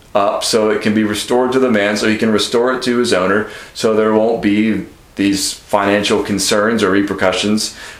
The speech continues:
um, for this man who had lost the axe head. Right? So it shows, again, God's,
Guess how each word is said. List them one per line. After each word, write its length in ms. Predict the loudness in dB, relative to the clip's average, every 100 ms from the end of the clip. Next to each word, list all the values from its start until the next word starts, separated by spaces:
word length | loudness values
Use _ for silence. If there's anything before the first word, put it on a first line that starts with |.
| -4
um, 400 | 0 0 0 -4
for 320 | -8 -4 0
this 540 | 2 2 0 -2 -6 -14 -20 -20 -6
man 300 | 0 0 0
who 120 | 0 2
had 280 | 0 -2 -10 -20 -14
lost 520 | -10 0 2 2 0 0
the 120 | 0
axe 240 | 0 -2
head. 220 | -6 -6 -12 -20 -20 -20 -20 -20 -2
Right? 160 | 0
So 160 | 2 2
it 80 | 2
shows, 420 | 0 0 0 -2
again, 340 | 0 0 0
God's, 560 | 0 0 0 -2 -4